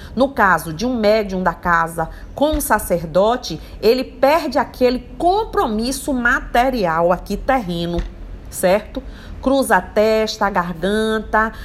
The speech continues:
as costas das mãos, dizendo as palavras, chama o nome da pessoa novamente, sempre chamando o nome que a pessoa respondia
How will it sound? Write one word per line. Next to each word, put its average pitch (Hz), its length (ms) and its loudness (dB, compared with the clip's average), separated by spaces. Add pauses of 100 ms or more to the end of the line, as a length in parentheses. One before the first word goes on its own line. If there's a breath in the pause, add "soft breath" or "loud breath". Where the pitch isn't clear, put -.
(120 loud breath)
as 208 240 0
costas 220 460 2
das 170 240 0
mãos, 202 440 0
dizendo 214 840 0 (480 loud breath)
as 196 440 2
palavras, 190 640 4
chama 233 480 0
o 254 80 2
nome 214 320 -2
da 190 160 0
pessoa 190 600 -2
novamente, 170 720 -4
sempre 240 640 0
chamando 190 640 -2
o - 20 -4
nome 180 320 0
que 185 200 -2
a 175 60 2
pessoa 175 420 -4
respondia 175 1160 0